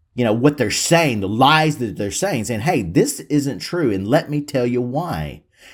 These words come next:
Let me give you some arguments why.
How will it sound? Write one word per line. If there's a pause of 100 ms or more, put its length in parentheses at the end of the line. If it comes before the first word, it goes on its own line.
(140)
Let
me
give
you
some
arguments
why.